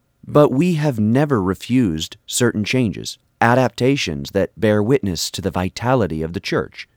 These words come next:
In the liturgy, people my age have seen some of these. Shortly after I was born, Saint Pius the tenth made some improvements,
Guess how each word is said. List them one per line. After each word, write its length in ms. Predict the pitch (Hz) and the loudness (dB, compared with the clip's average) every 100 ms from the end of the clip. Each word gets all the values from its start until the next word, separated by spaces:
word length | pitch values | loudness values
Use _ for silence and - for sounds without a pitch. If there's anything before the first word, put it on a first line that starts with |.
| _ _ - | _ _ 0
In 160 | 165 | 2
the 100 | 196 | 4
liturgy, 680 | 185 170 190 156 - 58 87 _ _ _ _ _ | 2 0 -2 -4 -6 -12 -14 _ _ _ _ _
people 340 | - 175 160 | -6 -4 0
my 380 | 104 90 113 151 | 0 0 -2 -2
age 500 | - 135 78 50 - - _ _ | -2 -2 -4 -8 -16 -20 _ _
have 200 | 107 92 | -6 -4
seen 520 | - 156 135 82 73 | -2 0 -2 -2 -6
some 300 | - - 104 | -8 -4 -4
of 140 | 78 | -4
these. 340 | - 50 95 - _ _ _ _ | -8 -12 -14 -18 _ _ _ _
Shortly 400 | - - 185 185 | -4 0 0 0
after 280 | 147 127 120 | 0 0 0
I 120 | 101 | 0
was 160 | 92 87 | 0 -4
born, 360 | 82 69 57 87 _ _ _ | -8 -10 -12 -16 _ _ _
Saint 520 | - - 120 151 - | -4 0 0 -2 -8
Pius 440 | - 110 107 101 | -4 -2 0 -2
the 120 | - 92 | -6 -10
tenth 340 | 90 65 - _ _ _ _ _ | -8 -10 -14 _ _ _ _ _
made 400 | - 98 95 98 | -4 0 0 -2
some 200 | - 95 | -2 -2
improvements, 760 | 95 107 156 143 65 53 - - | -2 -2 -4 -4 -8 -12 -14 -16